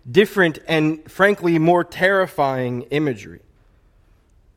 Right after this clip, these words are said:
Noah isn't mentioned much in the New Testament, but he's mentioned here in Matthew twenty-four. The day of the coming of the Son of Man, a topic we won't get into at the moment, is compared to the days of Noah.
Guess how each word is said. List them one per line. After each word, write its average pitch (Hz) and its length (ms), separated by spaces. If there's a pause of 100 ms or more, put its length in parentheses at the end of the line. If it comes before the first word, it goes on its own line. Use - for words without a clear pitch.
(120)
Noah 202 300
isn't 175 400
mentioned 156 560
much 135 400
in 131 160
the 123 60
New 127 160
Testament, 120 460
but 127 120
he's 143 220
mentioned 165 380
here 151 220
in 135 80
Matthew 127 300
twenty-four. 117 580 (300)
The 147 100
day 190 760 (340)
of 123 100
the 127 80
coming 175 400
of 151 80
the 139 80
Son 156 160
of 139 80
Man, 139 240
a 113 100
topic 131 440
we 123 80
won't 127 320 (560)
get 127 100
into 127 400
at 110 120
the 110 60
moment, 110 540 (1120)
is 131 120
compared 151 460
to 143 80
the 139 80
days 135 540
of 110 160
Noah. 95 260